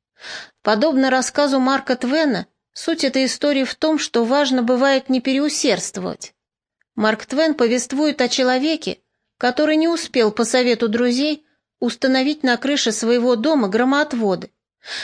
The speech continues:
как началась сильнейшая гроза. На его дом обрушились все молнии небес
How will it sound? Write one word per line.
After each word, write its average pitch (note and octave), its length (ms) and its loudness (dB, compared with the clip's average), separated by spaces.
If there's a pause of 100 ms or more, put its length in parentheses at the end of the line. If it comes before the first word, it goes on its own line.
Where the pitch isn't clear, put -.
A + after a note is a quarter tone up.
(120)
как A3+ 220 0
началась C4 440 2
сильнейшая C#4 640 2
гроза. C4 520 0 (540)
На A3+ 80 2
его C4 280 4
дом D4 320 2
обрушились C4+ 640 0
все D#4 320 0
молнии D4 440 4
небес B3 600 0